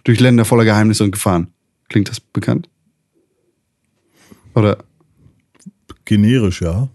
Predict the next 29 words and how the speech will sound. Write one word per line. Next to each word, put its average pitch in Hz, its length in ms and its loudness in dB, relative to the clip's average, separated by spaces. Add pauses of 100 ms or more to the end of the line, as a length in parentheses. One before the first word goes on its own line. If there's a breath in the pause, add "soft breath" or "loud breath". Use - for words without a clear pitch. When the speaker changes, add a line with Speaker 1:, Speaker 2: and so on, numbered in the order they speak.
(160)
Speaker 1:
Durch 101 220 -2
einfaches 151 380 2
Antippen 151 380 0
auf 117 120 0
dem 123 160 2
Bildschirm 120 360 2
wirst 110 180 -2
du 113 80 0
Teil 110 420 -2
ihres 107 180 0
Abenteuers. 85 560 -4
Kämpfe 139 240 0
gemeinsam 127 380 2
mit 117 120 2
ihnen, 120 340 2
stelle - 420 0
dich 104 200 -2
ihren 101 220 0
Feinden 95 520 -4
und 101 180 -6
entfessle 101 560 -2
mit 120 280 0
deinen 110 280 2
Fingern 110 500 2 (100)
<laughs> - 100 -20
spektakuläre 131 1160 0 (320 loud breath)
und 110 200 0
zerstörerische 95 880 -4
Anf-, - 280 -8